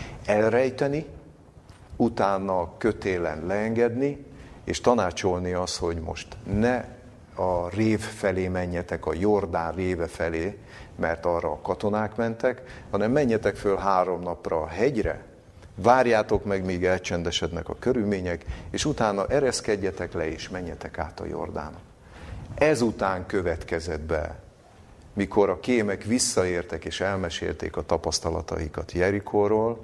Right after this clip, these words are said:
hogy Józsué átvezette az ő népét,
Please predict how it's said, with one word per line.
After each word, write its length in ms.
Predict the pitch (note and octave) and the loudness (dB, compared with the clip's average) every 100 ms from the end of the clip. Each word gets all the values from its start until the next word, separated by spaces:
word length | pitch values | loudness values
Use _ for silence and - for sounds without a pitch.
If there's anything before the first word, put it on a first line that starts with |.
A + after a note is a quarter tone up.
| - - | -12 -10
hogy 200 | - F2 | -6 -2
Józsué 580 | F2+ G#2+ G#2+ G#2+ G2+ G2 | 2 2 2 2 2 2
átvezette 1000 | - F2+ G2 - F2 F2 - - D#2+ D#2+ D#2 | 0 -2 -2 -6 -6 -8 -8 -4 -4 -4 -6
az 120 | D#2+ | -6
ő 120 | D#2 | -6
népét, 800 | D#2 F2 F#2+ - G#2+ A#2+ C3 | -4 -2 -2 0 2 2 -2